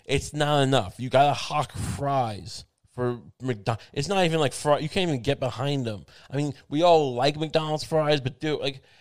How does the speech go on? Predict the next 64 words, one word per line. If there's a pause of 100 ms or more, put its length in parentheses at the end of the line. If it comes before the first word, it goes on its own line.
(240)
I
mean,
people
talk
them
up.
They're
fine. (580)
There
was
a
thing
where
you
gr-,
you
grow
up (160)
and
you're
like,
"Oh,
McDonald's
is
great."
And
look,
some
of
it,
the
select
items
I
still
like, (120)
right? (460)
The
double
quarter
pounder
with
cheese,
or
even
the
regular
quarter
pounder
with
cheese. (360)
But
I
think
the
double
quarter
pounder
with
cheese
just
has
a
better